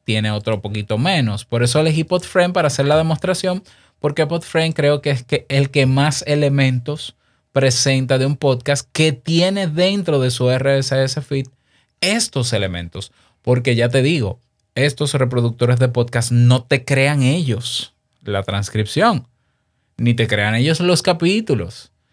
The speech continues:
ni te ponen ellos las imágenes por capítulos. Eso hay que hacerlo, eso tenemos que hacerlo nosotros luego de grabar nuestros episodios. Eso es parte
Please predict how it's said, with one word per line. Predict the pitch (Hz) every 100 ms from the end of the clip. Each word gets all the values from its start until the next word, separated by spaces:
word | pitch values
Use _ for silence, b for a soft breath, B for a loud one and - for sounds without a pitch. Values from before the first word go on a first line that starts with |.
| _ -
ni | 120 120
te | 120
ponen | 104 110 117
ellos | 123 147 -
las | 165 160
imágenes | 165 165 208 165 117
por | - 101
capítulos. | 104 92 90 92 98 -
Eso | - 202 214
hay | 190
que | 190
hacerlo, | 180 - 160 165 165 175 - -
eso | 135 160
tenemos | 156 156 156
que | 156
hacerlo | - 143 151
nosotros | 151 160 147 131 131
luego | 127 120 123 143
de | 139 135
grabar | 131 131
nuestros | 135 135 143
episodios. | 143 139 135 208 139 110
Eso | 117 135
es | 139
parte | - 160 170 -